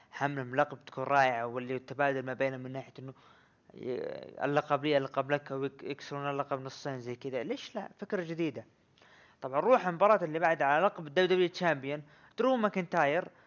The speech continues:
ضد بوبي لاشلي ومع ام في بي، اللي انتهت خلال ستاشر دقيقة بانتصار وحفاظ درو ماكنتاير على لقب دبليو دبليو اي.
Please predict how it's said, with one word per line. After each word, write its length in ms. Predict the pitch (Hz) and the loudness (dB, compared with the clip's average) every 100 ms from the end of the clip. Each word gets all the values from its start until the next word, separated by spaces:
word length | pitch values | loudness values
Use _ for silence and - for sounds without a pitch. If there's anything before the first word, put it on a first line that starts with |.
| _ 165 | _ -2
ضد 160 | 151 | 4
بوبي 240 | 175 165 156 | 6 6 6
لاشلي 380 | 143 135 131 | 6 4 -2
ومع 300 | 143 151 160 | -2 2 2
ام 80 | 139 | 0
في 140 | 120 123 | -4 -8
بي، 240 | 127 123 - | -8 -6 -2
اللي 240 | 156 165 | 0 -2
انتهت 500 | 208 185 180 151 - | -2 -2 -2 -2 -6
خلال 320 | 160 175 165 | 0 4 4
ستاشر 320 | 156 180 160 160 | 0 -4 -4 -4
دقيقة 360 | 156 160 170 | -6 -6 -6
بانتصار 760 | 165 180 196 208 - 208 180 151 | -4 -4 -4 -4 0 2 2 0
وحفاظ 560 | 160 180 185 208 185 165 | -4 -6 -2 0 0 -2
درو 160 | 220 208 | -6 -4
ماكنتاير 640 | 196 190 180 202 190 185 - - - - - | -4 -4 -4 -2 -2 -4 -8 -20 -20 -20 0
على 300 | 151 165 147 | 2 4 4
لقب 320 | 147 151 147 - _ _ _ _ _ | 2 -2 -6 -8 _ _ _ _ _
دبليو 300 | - 135 127 | -6 -2 -2
دبليو 200 | 110 | -4
اي. 60 | 113 | -6